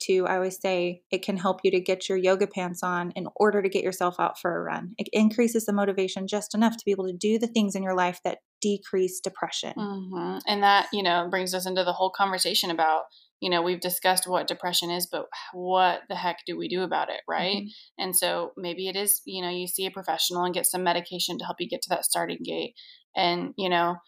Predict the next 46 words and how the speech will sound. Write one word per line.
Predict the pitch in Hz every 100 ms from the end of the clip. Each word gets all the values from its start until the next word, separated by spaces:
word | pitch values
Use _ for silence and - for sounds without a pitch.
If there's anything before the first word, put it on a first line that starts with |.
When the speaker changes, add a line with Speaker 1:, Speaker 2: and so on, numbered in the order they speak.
| _ _ _ _ _ -
Speaker 2:
Ashley | - - 185
has | 190 185 185
what | 180
she | - 185
tells | 202 180 170
her | 190
patients, | 190 180 - 180
and | 165
I | 175
have | 180 180
what | 185 -
I | 170 170
tell | - 180
mine. | 170 160 185 233
And | 226 160 160 175 - -
something | 202 202
I | 180 175
always | 180 185
tell | - 180
mine | 170 156 175
at | 170
the | 156
beginning | 170 170 160
of | 160 147
therapy | - 160 175 190 214 220
is | 185 180 180
that | 170 143 - - _ _ _ -
this | 180 175
will | 202 190
work | 180 180 - - -
as | 180
hard | - 170 156
as | 156
you | 156
do. | 156 214 156 185 _ _ _ _ _
So | - 190
if | 180
you | 190 202
show | - 196
up | 185 190
and | 190 180
you're | 180
not | 180 180
ready | 180 180
to | 170
work | 160 175 277 -